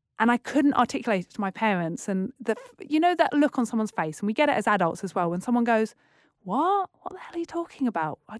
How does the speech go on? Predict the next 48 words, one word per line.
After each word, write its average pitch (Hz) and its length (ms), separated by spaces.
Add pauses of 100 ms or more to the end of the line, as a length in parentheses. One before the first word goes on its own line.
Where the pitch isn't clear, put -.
(120)
I 214 100
don't 302 220
get 277 200
it." 175 280
That 247 220
sort 269 260
of 277 100
thing 320 360 (380)
was 220 160
like 220 260 (520)
a, 175 260
a - 120
stake - 440
in 226 80
my 214 100
heart 202 500
of, 180 300 (380)
"That 233 180
means 208 380
you 202 80
think - 180
my 190 180
idea 185 320
is 185 100
bad, 165 220
or 170 120
you 180 80
think 185 220
I'm 190 220
bad," 165 320
and 170 200 (200)
just - 160
making 254 280
myself 226 320
so 214 220
wrong 208 400
that 196 120
I 196 80
couldn't, 208 320
it 202 140
was 190 100
my 196 340 (220)
fault 180 320
that 180 100
I 175 120
couldn't 196 240
articulate 190 640
it. 247 220